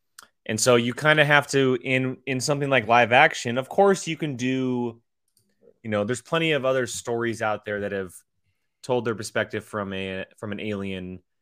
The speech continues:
and, and we, we are able to connect with said alien. Um, but you also need, in this sense, being the Covenant, being that they don't speak our language, is something different. You need something or someone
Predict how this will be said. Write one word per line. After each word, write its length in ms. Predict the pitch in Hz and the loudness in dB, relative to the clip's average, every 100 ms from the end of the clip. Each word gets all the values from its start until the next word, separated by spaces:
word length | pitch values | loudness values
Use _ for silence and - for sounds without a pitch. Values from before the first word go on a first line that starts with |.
| _ _ - | _ _ -10
and, 140 | 107 104 | -8 -4
and 280 | 110 104 | -4 -4
we, 460 | 104 101 98 95 - _ _ _ _ _ _ 101 | -4 -4 -4 -6 -12 _ _ _ _ _ _ -10
we 680 | 110 104 101 98 95 92 _ - | -6 -4 -4 -6 -8 -10 _ 2
are 100 | 110 | 4
able 220 | 110 107 | 4 2
to 160 | 107 110 | -4 -8
connect 560 | - 110 113 113 - | -10 -6 -2 -4 -6
with 160 | 101 - | -10 -8
said 240 | - 92 | -6 -4
alien. 580 | 87 85 80 78 85 123 _ _ _ 87 87 | -6 -10 -10 -12 -12 -14 _ _ _ -14 -6
Um, 520 | 92 90 85 80 78 _ _ _ _ _ _ _ - | -2 0 -2 -8 -14 _ _ _ _ _ _ _ -4
but 140 | 117 131 | 2 8
you 120 | 151 | 8
also 220 | 170 185 | 8 4
need, 560 | 147 147 143 131 131 _ _ _ _ _ _ _ _ _ - | 2 0 0 -2 -6 _ _ _ _ _ _ _ _ _ 0
in 160 | 156 160 | 2 4
this 200 | 180 - | 4 4
sense, 560 | 127 117 - - - _ _ _ | 2 2 -2 -8 -10 _ _ _
being 160 | 123 123 | -2 -2
the 60 | |
Covenant, 640 | 117 - 117 110 113 127 - | -2 2 2 4 -2 -4 -6
being 160 | 113 113 | -6 -4
that 140 | 110 | -4
they 60 | 110 | -4
don't 200 | 113 - | -4 -8
speak 340 | - 113 110 | -8 -6 -2
our 120 | 107 | 0
language, 360 | 101 101 101 98 | 0 -2 -4 -8
is 60 | |
something 260 | - 95 95 | -10 -10 -10
different. 380 | 98 95 107 107 | -10 -8 -8 -4
You 100 | 120 | -4
need 320 | 123 135 131 | -2 -2 -2
something 560 | - 131 123 113 117 107 | -2 -2 -2 -4 -8 -6
or 80 | |
someone 800 | 101 - 110 101 98 95 92 90 | -6 -6 -6 -4 -6 -6 -6 -10